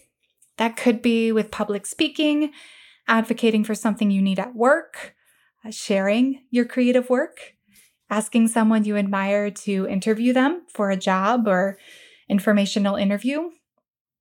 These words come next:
Or maybe it's even in the dating world and asking somebody out. What is one area of your life where you feel like your confidence is a little low right now? And what's one action you can take to put yourself out there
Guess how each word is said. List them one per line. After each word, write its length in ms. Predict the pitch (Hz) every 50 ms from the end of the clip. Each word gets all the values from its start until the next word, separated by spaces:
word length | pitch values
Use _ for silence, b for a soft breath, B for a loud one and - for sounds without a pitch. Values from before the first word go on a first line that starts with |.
| _ -
Or 80 | 214
maybe 240 | 214 233 285 320 370
it's 200 | 403 403 403 -
even 260 | 330 330 339 330 330
in 140 | 339 339 330
the 80 | 320 294
dating 400 | 247 220 208 240 277 311 254 -
world 240 | 202 196 185 185
and 100 | 190 185
asking 380 | 185 196 208 - - 220 220 214
somebody 340 | - 226 214 220 220 220 233
out. 360 | 262 247 - - - - - _ _ _ _ _ _ _ _ _ _ _ _ _ _ _ _ _ _ _ _ _ _ _ _ _ - - -
What 240 | 202 202 214 220
is 160 | 302 302 - 254
one 160 | 254 254 254
area 320 | 254 247 247 247 254 254
of 100 | 240 247
your 120 | 269 277 262
life 260 | 254 214 220 226 -
where 100 | 220 202
you 140 | 202 202 196
feel 240 | - - 220 220
like 140 | 226 226 226
your 80 | 247 254
confidence 580 | 247 - 247 214 226 - 254 240 233 240 -
is 140 | 233 208 -
a 60 | 196
little 340 | 190 196 202 233 254 294 285 285
low 140 | 269 247 247
right 240 | 233 208 196 - -
now? 400 | 196 190 185 185 190 208 - _ _ _ _ _ _ _ _ _ _ _ _ _ _ _ _ _ _ -
And 260 | 202 196 190 190 190
what's 320 | 202 247 285 - - -
one 180 | 233 220 208 196
action 480 | - - 208 208 214 - - 247 226 214
you 120 | 214 214
can 200 | 214 - 226 220
take 500 | 214 - - 220 196 196 - - - _ _ _ _ _ _ _ _ _ _ _ _
to 120 | - - 202
put 280 | - - - 208 196
yourself 420 | 240 233 233 226 - 262 240 247 254
out 260 | 254 254 262 254 -
there 340 | 208 190 190 202 202 -